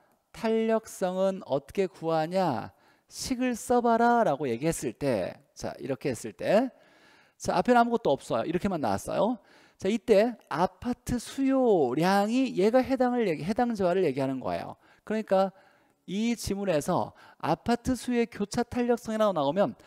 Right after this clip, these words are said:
아파트 수요량이 얼마나 많이 변하냐를 얘기하는 거예요. 여기에 그래서 아파트 수요량이 들어가야 돼요.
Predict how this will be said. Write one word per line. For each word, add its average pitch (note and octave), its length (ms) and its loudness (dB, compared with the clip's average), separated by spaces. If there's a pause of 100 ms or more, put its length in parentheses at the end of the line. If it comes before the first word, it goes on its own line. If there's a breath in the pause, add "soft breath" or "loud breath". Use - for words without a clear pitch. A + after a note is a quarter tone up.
(220 loud breath)
아파트 B3 560 0
수요량이 B3 380 2
얼마나 F#3+ 360 2
많이 D#3+ 280 -4
변하냐를 E3+ 580 -2
얘기하는 A#2+ 360 -4
거예요. F#3 420 -2 (280 soft breath)
여기에 D3 300 -2
그래서 F#3 500 0 (200 loud breath)
아파트 - 640 -2
수요량이 G3 440 -4
들어가야 B2+ 400 -2
돼요. F#2+ 380 -6